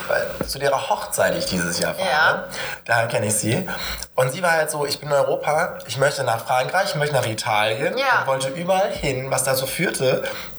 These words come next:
Speaker 1: dass, ähm, ich mit ihr nach Paris gefahren bin und nach Italien und hab halt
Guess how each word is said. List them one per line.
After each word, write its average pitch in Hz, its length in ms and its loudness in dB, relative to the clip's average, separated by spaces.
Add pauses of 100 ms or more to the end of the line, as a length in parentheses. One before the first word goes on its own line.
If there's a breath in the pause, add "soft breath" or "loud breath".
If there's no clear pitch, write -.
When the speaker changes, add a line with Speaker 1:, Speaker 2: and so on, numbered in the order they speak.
(300 loud breath)
Speaker 1:
dass, 131 320 2
ähm, 117 500 2
ich 147 120 0
mit 147 120 0
ihr 127 80 4
nach 127 160 4
Paris 143 340 2
gefahren 110 460 0
bin 104 240 0
und 127 100 -2
nach 127 180 4
Italien 139 560 2
und 117 100 -4
hab 120 160 2
halt 135 220 2